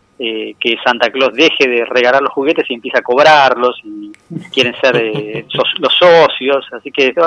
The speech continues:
Speaker 1: bastante simpático por ese lado.
Speaker 2: Un-,
Speaker 1: Es
Speaker 2: unos
Speaker 1: una
Speaker 2: viejos
Speaker 1: fantasía
Speaker 2: capitalistas.
Speaker 1: absoluta. ¿Cómo? Sí,
Speaker 2: No.
Speaker 1: <laughs> los socios. <laughs> Y nada, y bueno, hay como un ejército de duendes primero y un ejército de juguetes después que tratan de expulsar a estos tipos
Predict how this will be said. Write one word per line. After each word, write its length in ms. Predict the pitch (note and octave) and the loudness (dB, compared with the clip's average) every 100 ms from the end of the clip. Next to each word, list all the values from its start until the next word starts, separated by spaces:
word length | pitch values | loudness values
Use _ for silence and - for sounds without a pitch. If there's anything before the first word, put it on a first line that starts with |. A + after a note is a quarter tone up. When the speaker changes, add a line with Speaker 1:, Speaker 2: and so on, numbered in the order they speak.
| E3 | 0
Speaker 1:
bastante 520 | D#3 F#3 F3 D#3+ C#3 | 0 -2 -2 -2 -2
simpático 480 | C#3+ C3+ C#3 - A2+ | -4 0 0 0 -6
por 140 | A#2+ | -6
ese 160 | G#2+ A#2 | -8 -10
lado. 220 | G#2+ G#2 _ _ _ - | -10 -12 _ _ _ -20
Speaker 2:
Un-, 240 | F3 E3 | -12 -2
Speaker 1:
Es 80 | C#3 | 0
Speaker 2:
unos 120 | C#3+ | 0
Speaker 1:
una 100 | C3 | 0
Speaker 2:
viejos 180 | - B2 | 2 0
Speaker 1:
fantasía 380 | B2 B2+ C3+ C#3 | 0 0 2 4
Speaker 2:
capitalistas. 580 | D3+ F#3 F3 D3 A2+ | 4 4 4 2 -2
Speaker 1:
absoluta. 280 | A2+ - _ _ _ | -10 -14 _ _ _
¿Cómo? 400 | - D3+ G3 D#3+ - | -2 2 2 0 -2
Sí, 280 | F3+ G3 E3 - - E3 | 2 4 4 0 -2 0
Speaker 2:
No. 100 | D3+ F3+ - F3 | 2 2 2 0
Speaker 1:
<laughs> 300 | - - - D#3+ | 0 -12 -6 0
los 140 | D#3 - | 2 4
socios. 440 | F#3 - C3+ - | 2 2 0 0
<laughs> 60 | F3+ E3+ - E3+ - E3+ D#3+ - - G3 - | 2 2 4 2 4 -2 -2 -10 -8 -6 -2
Y 460 | D#3 C#3 C3 B2 C3 | -2 0 -2 -4 0
nada, 320 | G3+ F#3+ C3+ | 4 6 6
y 40 | C3 | 4
bueno, 200 | D#3+ C3+ | 2 2
hay 120 | C3+ | 0
como 220 | C3+ C3 | -4 -4
un 80 | C3+ | -2
ejército 440 | C3 C3+ C3+ B2+ | -2 -4 -4 -4
de 100 | B2 | -2
duendes 340 | B2+ D3+ C#3+ - | 0 0 -2 -6
primero 440 | A#2 C3 C#3+ C#3+ | -8 -4 -2 -2
y 160 | A#2 A2+ | -2 -6
un 180 | A2+ | -12
ejército 500 | A2+ B2+ A#2 C3 A#2 | -4 -2 -2 -4 -8
de 60 | A2 | -8
juguetes 400 | - A#2+ B2+ A#2+ | -6 -4 -4 -4
después 380 | A#2 - C3 B2+ | -6 -2 -2 -2
que 100 | - | -4
tratan 340 | A#2+ A#2+ A#2 | -4 -4 -6
de 140 | A2 G#2+ | -6 -10
expulsar 380 | - A2 B2+ A#2+ | -10 -10 -8 -6
a 20 | |
estos 200 | - - | -6 -8
tipos 340 | C3+ D3 D3+ | -4 -2 -2